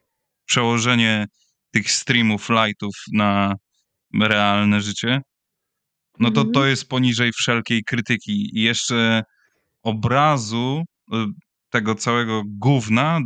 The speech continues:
Speaker 1: dopełniły modlitwy przerywające całe zajście, które na tym pogrzebie. No to, to, to Martyna, jak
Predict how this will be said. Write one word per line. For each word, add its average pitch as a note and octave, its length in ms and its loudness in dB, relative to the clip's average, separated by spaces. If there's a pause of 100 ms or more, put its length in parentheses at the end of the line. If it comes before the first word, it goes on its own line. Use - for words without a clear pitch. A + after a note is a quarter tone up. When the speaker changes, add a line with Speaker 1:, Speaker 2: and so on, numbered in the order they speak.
Speaker 1:
dopełniły A#2+ 920 2 (480)
modlitwy A2+ 840 -2 (560)
przerywające A#2+ 1160 0 (180)
całe A2+ 280 0
zajście, G#2 480 -2
które G2 360 -2 (580)
na G#2 120 0
tym G#2 160 2
pogrzebie. G2+ 400 -2
No G#2 120 2
to, G#2+ 120 -6
to, A#2+ 180 -2 (200)
to A#2 80 -10 (520)
Martyna, A#2 480 0
jak A#2 300 -2